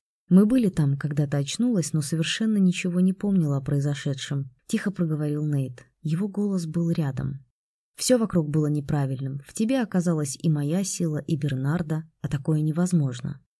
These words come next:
Ты вообще не ощущалась хранителем. Мы решили, что просто вернули тебя к жизни, как обычного человека, из-за симбиоза энергии. А через пару недель ты засияла". Я пропустила почти всё, что они сказали, потому что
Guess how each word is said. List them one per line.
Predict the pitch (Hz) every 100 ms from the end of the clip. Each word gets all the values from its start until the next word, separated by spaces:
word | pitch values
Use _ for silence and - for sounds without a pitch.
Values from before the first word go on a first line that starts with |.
| _ -
Ты | 185
вообще | 180 175 262
не | 247 220
ощущалась | - 226 233 190 165
хранителем. | - 180 180 151 139 135 135
Мы | 165
решили, | 196 185 262 240
что | 185 -
просто | 151 233 247 -
вернули | 165 175 214 185
тебя | 160 151 143
к |
жизни, | 151 240 240 165
как | 160 160
обычного | 214 165 - 143 139
человека, | - 156 180 240 180 -
из-за | 190 180
симбиоза | 170 208 185 180 180 202
энергии. | 214 160 120 131 127 - _ _
А | 156
через | 151 160 147
пару | - 160 143
недель | 143 139 220 247 _ -
ты | 190
засияла". | 180 175 - 147 135 127 135 - _ _ _ -
Я | 311
пропустила | 269 226 - 247 226
почти | 190 180 -
всё, | 196 - 165
что | - 143
они | 139
сказали, | 135 - 151 233 247 240
потому | 185 180 247
что | 262 - 214